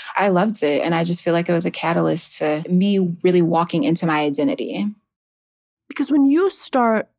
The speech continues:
Speaker 2: Yo Soy Afro Latina, what you really are looking to do is build community. What did you see as the opportunity or the gap in the market?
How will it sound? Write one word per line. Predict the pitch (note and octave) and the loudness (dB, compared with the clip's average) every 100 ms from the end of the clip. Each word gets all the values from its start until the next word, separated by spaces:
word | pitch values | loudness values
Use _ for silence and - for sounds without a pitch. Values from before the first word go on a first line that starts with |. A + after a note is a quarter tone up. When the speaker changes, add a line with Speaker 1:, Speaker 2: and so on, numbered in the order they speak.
| _ - | _ -4
Speaker 2:
Yo | G3 | -2
Soy | F#3 F#3+ | 0 2
Afro | F3+ E3+ - E3+ | 2 0 0 0
Latina, | E3 E3+ E3 C#3+ - _ _ | 0 0 0 0 -2 _ _
what | - G3 | -2 0
you | G#3+ A3+ | 2 2
really | G3 D4 E4+ D4 | 4 2 4 4
are | A3 | 4
looking | F#3+ F#3 F#3 | 2 2 2
to | |
do | E3 D3+ | 4 4
is | D3 | 2
build | D#3+ D3+ D3 | 2 0 2
community. | C#3+ C3+ C#3 - - _ _ - | 0 2 0 -2 -6 _ _ -10
What | D#3 E3 F#3 D4 D#4+ | -4 0 2 2 0
did | - C4 | -2 0
you | G3 E3+ F#3+ | 2 2 2
see | F#3 - F3 E3 D3 | 0 -4 -4 -2 0
as | D#3 C#3+ | -2 0
the | D#3 - | -2 -2
opportunity | D3+ - D#3 D3+ - D3 D3 D3 C#3+ E3 D3+ _ _ | -4 -2 -4 -4 -4 -2 0 0 -2 -6 -10 _ _
or | E3 | 0
the | D3+ | 0
gap | C#3+ C#3+ C3 - | 0 0 -2 0
in | D3 | 0
the | C3+ | 0
market? | C3+ F#3 - G#3+ | 0 -4 -4 -4